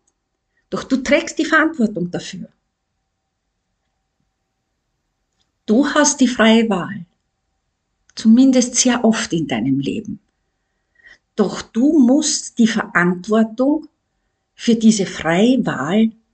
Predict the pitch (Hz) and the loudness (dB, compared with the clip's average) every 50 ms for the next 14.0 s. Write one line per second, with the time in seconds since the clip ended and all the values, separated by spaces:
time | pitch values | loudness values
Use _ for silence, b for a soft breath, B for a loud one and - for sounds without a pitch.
0 | _ _ _ _ _ _ _ _ _ 208 190 - - 170 - - 160 151 151 196 | _ _ _ _ _ _ _ _ _ 0 0 0 -4 -8 -8 -2 0 2 2 4
1 | - 214 220 220 214 - 208 196 - - - - 170 196 - - - - - - | 4 4 4 2 2 0 -2 -2 -2 -6 -6 -4 -4 -4 -4 -4 -6 -8 -8 -8
2 | _ _ _ _ _ _ _ _ _ _ _ _ _ _ _ _ _ _ _ _ | _ _ _ _ _ _ _ _ _ _ _ _ _ _ _ _ _ _ _ _
3 | _ _ _ _ _ _ - b b b b b b b b b b b b _ | _ _ _ _ _ _ -20 b b b b b b b b b b b b _
4 | _ _ _ _ _ _ _ _ _ _ _ _ _ _ _ _ _ _ _ _ | _ _ _ _ _ _ _ _ _ _ _ _ _ _ _ _ _ _ _ _
5 | - - 240 233 247 196 262 262 - - - 285 294 285 - - 262 269 269 247 | -2 0 0 2 2 0 0 0 -2 -4 -2 -2 -2 -2 -2 -2 -2 0 0 -2
6 | - - - 254 233 - 262 277 - - - 226 247 247 240 - 269 302 302 294 | -4 -2 -4 -4 -2 0 -2 -2 -2 -2 0 0 0 2 2 0 0 -2 -2 -4
7 | - - _ _ _ _ _ _ _ _ b b b b b b b b b b | -8 -16 _ _ _ _ _ _ _ _ b b b b b b b b b b
8 | b b _ _ _ _ _ _ _ _ _ _ - 202 208 208 220 220 - - | b b _ _ _ _ _ _ _ _ _ _ 0 2 4 2 2 0 -2 0
9 | - 294 311 302 - 226 202 165 160 156 151 139 - 127 135 - - - - - | 0 2 0 2 0 0 2 2 2 0 -2 -2 -4 -4 -4 -2 -2 0 0 -2
10 | - - - _ _ _ _ _ _ _ _ _ _ _ _ _ _ _ _ _ | -4 -6 -16 _ _ _ _ _ _ _ _ _ _ _ _ _ _ _ _ _
11 | _ _ _ _ _ _ _ _ _ _ _ _ _ _ - - 226 - - 269 | _ _ _ _ _ _ _ _ _ _ _ _ _ _ -6 -6 -4 -2 0 0
12 | 269 - - 185 165 - - - 151 147 135 135 131 - - _ - 202 190 - | -2 0 0 -2 -2 -2 -2 -2 0 0 0 0 -2 -4 -8 _ 0 0 2 2
13 | 170 156 - - 147 143 135 143 135 - - - 139 - - - 113 110 - | 0 0 0 0 -2 -2 -2 -2 -6 -6 -4 -2 0 0 0 0 -2 -6 -10